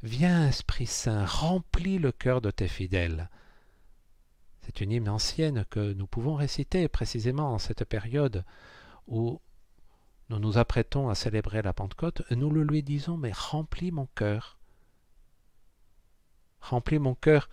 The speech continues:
de bonnes inspirations,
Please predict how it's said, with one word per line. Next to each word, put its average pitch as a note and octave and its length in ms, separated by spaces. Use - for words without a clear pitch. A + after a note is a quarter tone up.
de A#2+ 580
bonnes B2+ 360
inspirations, C3 800